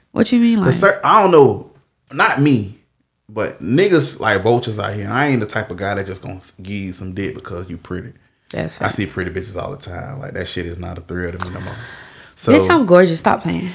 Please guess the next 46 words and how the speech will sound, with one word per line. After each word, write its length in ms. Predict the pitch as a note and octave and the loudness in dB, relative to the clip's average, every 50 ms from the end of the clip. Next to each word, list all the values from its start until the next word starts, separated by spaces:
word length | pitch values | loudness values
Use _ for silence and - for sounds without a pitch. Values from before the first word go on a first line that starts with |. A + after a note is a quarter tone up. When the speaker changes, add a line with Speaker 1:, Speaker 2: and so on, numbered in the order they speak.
| - - | -12 -16
Speaker 2:
so, 200 | - - C3+ B2 | -4 0 2 2
like, 400 | A2+ G#2+ G2+ G2 E2 D#2 - A3 | 4 2 2 0 -2 -2 -2 0
Speaker 1:
<laughs> 280 | G#3+ A3 G#3 - - | 0 0 -2 0 2
I'm 120 | - G#3 F3+ | 4 4 4
just 180 | E3 D#3 C3+ | 2 0 -2
playing. 280 | - D3 C3+ C3+ D3 - - | -4 -4 -4 -4 -6 -4 -2
Speaker 2:
everybody, 680 | - B2+ B2+ C3 B2+ A#2+ B2 B2 A#2+ A2+ A2+ A2 A2+ A#2 B2+ - - - _ _ _ _ _ _ _ _ _ _ _ _ _ _ _ _ _ _ _ _ _ _ - | 0 2 4 4 4 6 6 6 6 4 2 0 0 -4 -8 -14 -20 -20 _ _ _ _ _ _ _ _ _ _ _ _ _ _ _ _ _ _ _ _ _ _ -8
like, 120 | A2+ A2+ | -4 -2
you 100 | A#2+ A#2+ | 0 2
really 180 | A#2+ B2 A#2 G#2+ | 2 2 2 0
gotta 180 | G#2+ G#2 G2+ G2 | -2 -4 -6 -8
be 80 | G2 F#2 | -10 -12
cool 280 | - - A2 G#2 G2 | -12 -12 -12 -10 -12
though. 180 | F#2+ - - A#2+ A#2 - _ _ _ - - _ _ _ _ _ _ - - _ - | -12 -12 -14 -16 -18 -20 _ _ _ -20 -20 _ _ _ _ _ _ -20 -20 _ -12
Speaker 1:
Type 260 | - D3 D3+ - - | -10 -10 -10 -10 -10
shit. 280 | - F3 D#3+ D3+ - | -10 -10 -10 -10 -10
Speaker 2:
You 60 | C#3 A#2+ | -12 -14
gotta 140 | - - | -14 -14
be 80 | E2+ F2 | -14 -16
cool. 260 | - - G1+ - - - - _ _ _ _ _ _ _ | -16 -16 -16 -16 -16 -18 -20 _ _ _ _ _ _ _
You 80 | - A#2+ | -6 -4
gotta 160 | B2 G#2+ G#2+ | -2 -2 -2
have 100 | F#2+ F#2 | -2 -4
a 40 | F2+ | -6
conversation. 720 | - G#2+ G2+ G2+ G2+ - G2+ G2 F#2 - B2 A#2 B2+ - - _ _ _ _ - | -8 -8 -8 -8 -8 -8 -10 -10 -10 -12 -16 -18 -18 -20 -20 _ _ _ _ -8
Can 160 | B2 B2 B2 | -4 -4 -2
you 80 | A#2+ | -4
talk? 340 | A2+ - A2+ A#2 A2+ A2 - | -4 -4 -4 -4 -4 -4 -6
Like, 140 | G#2+ - - | -6 -8 -8
what 120 | A2+ C3 | -8 -10
you 60 | - - | -10 -10
talking 320 | - - G#2 G#2 A#2 F#2+ | -8 -8 -8 -8 -8 -10
about? 320 | F#2+ G2+ G2 G2 G#2+ - - _ _ _ _ _ _ _ _ _ _ _ _ _ _ _ _ _ A2+ | -10 -10 -12 -12 -14 -14 -18 _ _ _ _ _ _ _ _ _ _ _ _ _ _ _ _ _ -4
Like, 220 | G#2+ G#2+ G#2 G2+ | -4 -2 -2 -2
are 60 | G#2+ | -2
you 160 | A2 B2+ B2+ A2 | 0 0 0 0
a 40 | |
bum? 560 | F#2+ F2+ G2+ G2 G2+ G#2 G2+ G2 G2 G2 G2 G2+ - - - - | 0 0 0 0 0 0 0 -2 -2 -4 -6 -8 -12 -14 -8 -4
Speaker 1:
I 40 | E3 | 0
rode 260 | F3 F3+ F3 E3 - | 4 4 4 4 4
the 60 | - C#3+ | 0 -4
short 320 | - - D3+ D3 - - | -4 -2 -2 -2 -2 -2
bus. 240 | D#3+ D3+ D3+ C#3+ C#3+ | -2 -2 -2 -2 -4
I'm 200 | E3 - - - | -6 -6 -4 -2
really 260 | D#3+ E3 D#3+ C#3+ C3+ | 0 0 0 0 -2
retarded. 560 | C3+ - - - C3+ C#3 C#3 C#3 C3+ C#3 - | -6 -8 -8 -8 -6 -4 -4 -6 -6 -8 -10